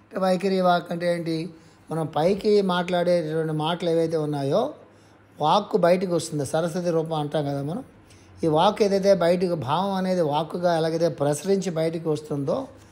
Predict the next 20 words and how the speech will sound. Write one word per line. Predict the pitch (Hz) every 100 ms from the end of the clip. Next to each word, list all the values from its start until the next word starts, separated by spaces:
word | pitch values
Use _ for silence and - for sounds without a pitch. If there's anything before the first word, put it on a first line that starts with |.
| - - - 143
దానిని | 165 220 208
వైఖరి | 156 170 202 196
వాక్ | 175 165 160
అంటారు. | 156 156 143 147 247 - - - - -
అది | 208 180
వృషభ | 139 170 202
రాశి | 190 185
సంబంధించుమా | 175 165 165 156 156 151
అని | 202 226
చెప్తున్నారు. | 156 156 151 135 - - - - - -
అంటే | 196
మనం | 214 190
అటు | 160 160
నుంచి | 220 202
ఇటు, | 196
ఇటు | 208 214 175 202
నుంచి | 190
అటు | 196
కూడా | 190
వెళ్ళొచ్చు. | 175 156 -